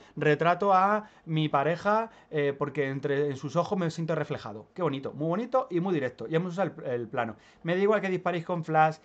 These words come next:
que hagáis un tipo de enfoque, una medición, me da igual la técnica. Hoy, porque tenemos las próximas clases, que tenemos la de preguntas, y la de, mm, no me acuerdo cuál era otra más, que era muy técnico, y he querido jugar más con la parte creativa. Entonces, me da igual qué tipo de técnica apliquéis,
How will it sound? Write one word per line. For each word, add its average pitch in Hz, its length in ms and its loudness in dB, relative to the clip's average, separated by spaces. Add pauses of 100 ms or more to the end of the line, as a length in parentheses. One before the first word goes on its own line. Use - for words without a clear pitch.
(160)
que 156 120 -4
hagáis 156 260 -2
un 160 260 -2
tipo 156 220 -2
de 151 80 4
enfoque, 151 320 -4
una 151 140 -2
medición, 147 420 -4
me 139 100 -4
da 156 80 -2
igual 208 220 0
la 165 120 -2
técnica. 120 520 -10
Hoy, 202 340 2 (380)
porque 135 360 2
tenemos 151 280 2
las 165 100 2
próximas 160 360 -4
clases, 165 300 -4
que 123 120 -12
tenemos 127 280 -6
la 135 140 -2
de 131 140 -4
preguntas, 131 600 -4 (380)
y 135 160 -4
la 127 240 0
de, 120 480 -4
mm, 120 400 -10
no 123 60 -10
me 135 80 -8
acuerdo 127 220 -6
cuál 127 120 -2
era 123 120 0
otra 131 120 -6
más, 151 160 0
que 147 80 -4
era 139 80 2
muy 135 120 -4
técnico, 170 520 0 (180)
y 151 80 0
he 147 40 -2
querido 151 200 2
jugar 147 220 0
más 151 160 -4
con 151 80 -4
la 123 80 -4
parte 117 200 -8
creativa. 110 400 -8 (160)
Entonces, 139 240 -2
me 135 80 0
da 147 60 4
igual 180 380 2 (200)
qué 175 120 -6
tipo 165 280 -2
de 151 240 4
técnica 151 380 0
apliquéis, 175 500 -2